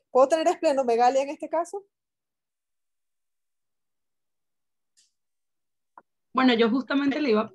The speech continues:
Speaker 2: le iba a preguntar que si la parte del hígado no era, eh, no era relevante, por lo que, bueno, que puedes tener una hepatitis benigna y esas cosas.
Speaker 1: Sí, de hecho tiene, tiene el hígado a dos centímetros del reborde costal derecho.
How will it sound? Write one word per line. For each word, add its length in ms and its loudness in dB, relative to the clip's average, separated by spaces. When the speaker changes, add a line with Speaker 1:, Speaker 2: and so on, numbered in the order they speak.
Speaker 2:
le 140 0
iba 100 2
a 40 -2
preguntar 600 -4
que 180 -2
si 180 -8
la 140 -6
parte 280 -8
del 180 -2
hígado 300 -2
no 180 -4
era, 680 -2
eh, 500 -4
no 160 -2
era 140 -2
relevante, 600 -2
por 140 -8
lo 240 -6
que, 100 -6
bueno, 240 -4
que 120 -8
puedes 180 -12
tener 140 -2
una 100 -2
hepatitis 340 -6
benigna 500 -2
y 80 -2
esas 220 -14
cosas. 240 -20
Speaker 1:
Sí, 240 -2
de 200 6
hecho 200 -4
tiene, 520 -2
tiene 520 -2
el 160 -2
hígado 280 0
a 100 -2
dos 160 -6
centímetros 560 -10
del 140 -4
reborde 380 -4
costal 360 -6
derecho. 360 -16